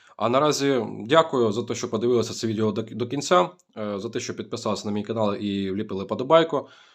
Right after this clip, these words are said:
Бажаю вам рівних дорог та повних баків. З вами був ваш карбюраторник, е, Олександр, город Дніпро. Всім пока-пока.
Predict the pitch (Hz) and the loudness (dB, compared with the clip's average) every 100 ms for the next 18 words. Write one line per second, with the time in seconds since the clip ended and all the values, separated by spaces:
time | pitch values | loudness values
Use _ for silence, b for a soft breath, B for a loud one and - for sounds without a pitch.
0 | B - 117 123 117 104 92 - 107 117 | B -8 -4 0 0 0 -4 -6 -4 -2
1 | 110 104 143 175 170 - 110 107 - 147 | -2 0 2 2 0 0 2 2 0 0
2 | 110 90 98 95 87 - - 120 117 104 | 0 2 0 0 -10 -12 -4 -2 0 -2
3 | 117 113 110 95 98 101 117 - 104 120 | -4 -4 -8 -12 -10 -6 -6 -4 -4 0
4 | 147 110 95 - - 90 92 90 104 107 | -2 -2 -6 -8 -16 -16 -14 -12 -12 -8
5 | 120 120 104 95 104 85 90 - 85 _ | -4 -4 -4 -6 -6 -6 -10 -8 -10 _
6 | _ _ b b b - - 95 95 113 | _ _ b b b -18 -12 -8 -6 -4
7 | 113 131 131 117 | -2 0 0 -2